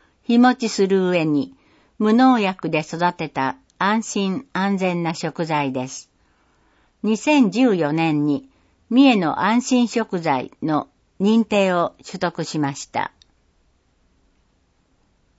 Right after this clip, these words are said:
パッケージに入ったリーフミーの写真があります。藤沢建機株式会社、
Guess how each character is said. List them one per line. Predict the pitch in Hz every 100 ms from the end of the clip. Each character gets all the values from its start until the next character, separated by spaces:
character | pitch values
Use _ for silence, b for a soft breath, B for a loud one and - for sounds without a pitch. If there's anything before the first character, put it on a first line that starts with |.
| _ _ _ _ _ _ _ _ _ _ _ _ _ _ _ _ _ _
パ | 240 254
ッ | 262
ケ | 240 214
ー |
ジ | 151 151
に | 139
入 | 156 175 135
っ |
た | - 123 - _
リ | 165 220 240
ー |
フ | 220 226
ミ | 208 208 170 -
ー |
の | 127 - _
写 | - 185
真 | 175 185 180
が | 165 151
あ |
り | 139 131
ま | 120 123
す。 | - _ _ _ _ _ _ _ _ _ _ _ _ _ _ _ _ _ _ _ _
藤 | - 226 262
沢 | 262 269 254 254
建 | 254 208
機 | 175 131 -
株 | 180 185
式 | 214 - 202
会 | 185 175
社、 | 160 - 107